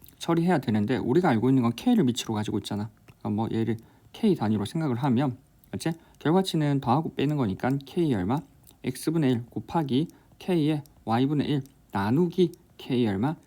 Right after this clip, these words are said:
Z분의 일로 처리하면 될 거라고. 됐지? 자, 근데 우리는 K X분의 일이라고 하는 게 얼마?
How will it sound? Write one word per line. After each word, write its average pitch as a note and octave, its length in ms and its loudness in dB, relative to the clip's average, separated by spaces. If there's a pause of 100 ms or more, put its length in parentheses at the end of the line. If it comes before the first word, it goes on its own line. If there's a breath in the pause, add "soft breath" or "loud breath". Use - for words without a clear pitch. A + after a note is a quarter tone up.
(140)
Z분의 C#3+ 480 -2
일로 F3+ 140 0
처리하면 A#2+ 300 -2
될 G#2+ 140 -8
거라고. - 220 -8 (1300)
됐지? A#2+ 240 -2 (640 loud breath)
자, - 140 -2
근데 E3+ 140 4
우리는 C3+ 260 2
K G#3+ 260 4
X분의 F3 520 0
일이라고 C#3+ 340 0
하는 B2 140 2
게 G#2+ 80 -2
얼마? G#2+ 220 0